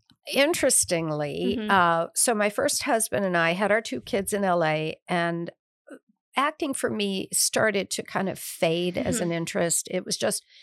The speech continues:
Speaker 1: becoming more complicated,
Speaker 2: Mm.
Speaker 1: and we ended up moving to Paris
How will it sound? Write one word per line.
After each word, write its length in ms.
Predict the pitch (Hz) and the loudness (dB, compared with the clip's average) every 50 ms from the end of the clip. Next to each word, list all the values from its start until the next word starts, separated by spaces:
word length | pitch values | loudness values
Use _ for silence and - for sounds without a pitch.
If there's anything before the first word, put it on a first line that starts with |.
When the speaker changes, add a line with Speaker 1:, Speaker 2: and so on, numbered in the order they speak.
| - - _ - | -20 -10 _ -2
Speaker 1:
becoming 600 | 240 226 - 226 214 208 202 190 185 180 180 175 | -2 0 2 2 2 4 4 2 2 2 0 0
more 180 | 160 156 160 | 0 -2 -2
complicated, 1000 | - - - 294 302 285 - 277 262 - - 277 254 233 214 220 214 208 196 196 233 | -4 -6 -6 -4 -4 -4 -4 -6 -6 -4 0 0 2 2 4 4 6 6 6 6 6
Speaker 2:
Mm. 140 | 170 156 | 4 2
Speaker 1:
and 220 | 156 156 156 - - _ - - - - _ _ _ _ _ _ _ - - - - _ _ - - - _ _ - - - _ _ _ _ _ - | 2 0 -4 -8 -10 _ -20 -20 -20 -20 _ _ _ _ _ _ _ -20 -20 -20 -20 _ _ -20 -20 -20 _ _ -20 -20 -20 _ _ _ _ _ -4
we 260 | 226 262 311 381 440 440 | 0 2 2 2 2 2
ended 220 | 370 330 311 262 | 2 2 4 4
up 140 | 247 220 - | 4 4 4
moving 760 | - - 220 220 220 226 226 226 247 240 247 247 247 254 247 - | 2 2 4 6 6 6 6 2 0 0 -2 -2 -4 -6 -8 -8
to 160 | - - 240 190 | -6 -4 -4 -2
Paris 880 | - - - 202 170 175 170 165 165 165 165 - - - - - - | -2 -2 0 0 2 2 4 4 4 2 2 2 2 2 2 0 0